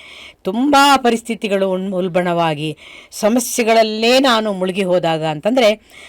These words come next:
ನನ್ನ ಕರ್ಮಗಳು ನನ್ನನ್ನ ತುಂಬ ಬಾಧಿಸ್ತಾ ಇದೆ ಅಂತ. ಆಗ ಅಂತಹ ಸಮಯದಲ್ಲಿ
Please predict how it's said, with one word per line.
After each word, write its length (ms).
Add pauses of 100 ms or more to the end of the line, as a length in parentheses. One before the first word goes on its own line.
(120)
ನನ್ನ 240
ಕರ್ಮಗಳು 800 (240)
ನನ್ನನ್ನ 320
ತುಂಬ 420
ಬಾಧಿಸ್ತಾ 580
ಇದೆ 240
ಅಂತ. 180 (540)
ಆಗ 200 (520)
ಅಂತಹ 300
ಸಮಯದಲ್ಲಿ 800